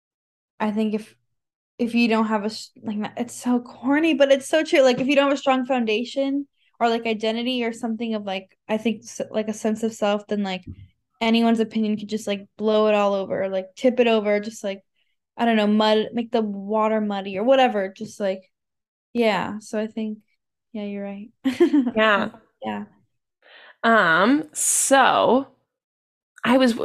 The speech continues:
Speaker 2: so speaking of, you know, your career in stripping, so what's your favorite part about, like, performing and being a dancer?
Speaker 1: I think, like, just that, like, performing and being a dancer. Like, literally,
Speaker 2: Yeah.
Speaker 1: I, I, I,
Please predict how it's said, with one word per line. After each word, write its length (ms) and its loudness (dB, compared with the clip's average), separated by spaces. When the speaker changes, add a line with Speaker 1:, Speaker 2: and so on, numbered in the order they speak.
Speaker 2:
so 220 6
speaking 540 4
of, 220 4
you 120 6
know, 160 6
your 400 4
career 380 2
in 120 4
stripping, 520 2
so 180 2
what's 260 4
your 120 6
favorite 840 4
part 440 6
about, 440 2
like, 200 2
performing 600 4
and 160 0
being 260 2
a 80 0
dancer? 540 -2
Speaker 1:
I 120 2
think, 420 0
like, 220 -4
just 300 -4
that, 420 -6
like, 160 -12
performing 600 -4
and 120 -10
being 200 -8
a 40 -10
dancer. 600 -8
Like, 400 2
literally, 480 2
Speaker 2:
Yeah. 60 -14
Speaker 1:
I, 100 0
I, 180 -2
I, 140 -4